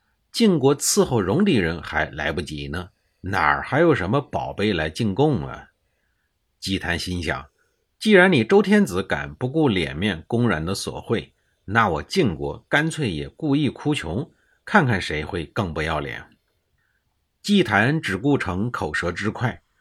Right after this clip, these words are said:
没想到他的这番话已经闯下了大祸。下一集里我再给您详细的讲述。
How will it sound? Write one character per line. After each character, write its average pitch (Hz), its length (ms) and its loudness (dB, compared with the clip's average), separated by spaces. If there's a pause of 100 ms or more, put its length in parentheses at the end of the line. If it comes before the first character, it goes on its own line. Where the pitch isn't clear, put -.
(140)
没 123 180 0
想 85 240 0
到 95 300 0
他 151 240 -2
的 113 100 0
这 107 160 -2
番 113 200 -2
话 139 420 -4
已 73 140 -10
经 82 200 -6
闯 - 240 -10
下 80 160 -4
了 85 140 -6
大 - 200 -6
祸。 - 320 -6 (540)
下 156 300 -2
一 156 100 -2
集 76 160 -8
里 76 260 -8
我 80 100 -10
再 85 180 -6
给 - 160 -10
您 73 260 -8
详 - 240 -6
细 107 200 0
的 87 100 -2
讲 80 240 -8
述。 - 260 -8